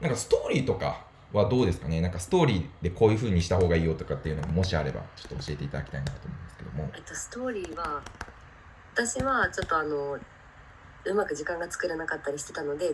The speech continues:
Speaker 2: 前日の投稿をストーリーに上げるようにしてたんですけど、
Speaker 1: うんうん。
Speaker 2: そこにこう自分のその、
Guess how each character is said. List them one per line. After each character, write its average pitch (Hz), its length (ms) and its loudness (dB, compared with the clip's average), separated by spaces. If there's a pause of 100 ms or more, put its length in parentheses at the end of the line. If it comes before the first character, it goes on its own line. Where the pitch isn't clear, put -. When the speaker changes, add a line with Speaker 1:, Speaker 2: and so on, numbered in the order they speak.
Speaker 2:
前 220 120 6
日 226 280 -4
の 226 140 0
投 208 340 -2
稿 208 100 0
を 202 360 -2 (920)
ス - 100 -16
ト 202 160 2
ー - 20 0
リ 170 80 -2
ー 156 60 -2
に 135 220 -4 (440)
上 180 80 -2
げ 180 120 0
る 175 80 -2
よ 156 100 2
う - 20 0
に 139 160 -2
し - 280 -14
て - 100 -8
た 151 120 -4
ん 147 40 -4
で 139 100 -6
す - 80 -16
け 147 100 -4
ど、 175 120 0
Speaker 1:
う - 40 2
ん - 40 4
う - 20 2
ん。 107 40 0 (640)
Speaker 2:
そ 226 140 -2
こ 233 160 -2
に 254 340 -2 (120)
こ 151 100 -4
う 143 80 -2
自 170 180 -10
分 196 280 0
の 202 100 -2
そ 185 140 -6
の、 160 360 -6